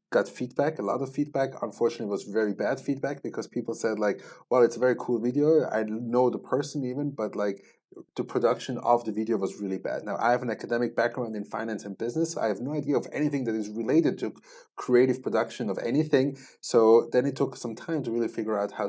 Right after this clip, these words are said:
to, how to produce videos. And this is a really exciting time. We are constantly learning n-, new things. But what we realized is that, like, people really like to see what is going on. They like to hear from people who are actually in the process. And then what we felt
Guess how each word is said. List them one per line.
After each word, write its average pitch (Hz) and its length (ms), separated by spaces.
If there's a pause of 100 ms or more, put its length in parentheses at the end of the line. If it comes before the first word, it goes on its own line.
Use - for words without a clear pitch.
to, 104 180 (200)
how 110 80
to - 120
produce 104 380
videos. 98 380 (320)
And 135 80
this 190 400
is 127 120
a 123 80
really 143 220
exciting 127 320
time. 127 180
We 117 60
are 101 60 (180)
constantly 135 340
learning 117 300
n-, 110 260
new 117 180
things. 139 420 (360)
But 175 220
what 135 140
we 123 160
realized 143 500
is 117 120
that, 110 180
like, 101 240
people 120 540 (260)
really 147 180
like 131 220
to 117 120
see 117 540 (300)
what 120 220
is 107 120
going 104 200
on. 92 260
They 110 100
like 113 200
to 110 80
hear 151 300
from 127 180
people 127 260
who 110 60
are 90 200
actually 107 340
in 123 140
the 107 80
process. - 640
And 101 120
then 143 160
what 143 160
we 117 120
felt 151 720